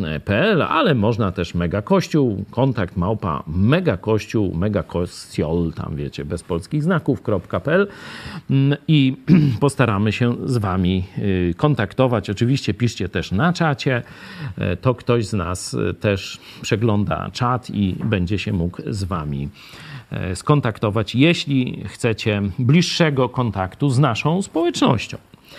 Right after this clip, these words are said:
To co, nie ma pytań? No po tych wszystkich <clears throat> dyskusjach mam nadzieję, że widzicie, że tłumaczenia katolickie, no po prostu dokonują tu poważnej manipulacji i takie tak zwanego chcieństwa,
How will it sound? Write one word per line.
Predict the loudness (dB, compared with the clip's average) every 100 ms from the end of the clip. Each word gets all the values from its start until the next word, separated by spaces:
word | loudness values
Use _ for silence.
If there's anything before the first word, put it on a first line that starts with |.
| -18 -18 -20 -20 -20 -20 _
To | 2
co, | 4 4 2 -6 -8
nie | 0 4
ma | 4
pytań? | 2 2 2 0 -2 -10 _ -8
No | -4
po | -2
tych | -2 -4
wszystkich | -4 -2 0 0 -2 _ 4
<clears throat> | 6 6 0 -6 -18 _ _ _ _ -8
dyskusjach | 2 2 4 2 2 4 2 2
mam | 2 2
nadzieję, | 2 2 2
że | 2
widzicie, | 0 0 -2 -2 -4 -6 -10 -18 -16 -16 -14 -2
że | 2 2
tłumaczenia | 2 2 2 2 0 0
katolickie, | 0 0 2 0 -2 0 2
no | 2 0
po | -2
prostu | 0 -2 0 -2 0 0 -4 -8 -8
dokonują | -4 0 2 2 2 2 2 0
tu | -4 -2
poważnej | 2 2 2 2 2
manipulacji | 2 2 2 2 2 0 0 0 2 0
i |
takie | -2 -2 -2
tak | -2 0
zwanego | 2 2 2 2
chcieństwa, | 2 4 4 0 -2 0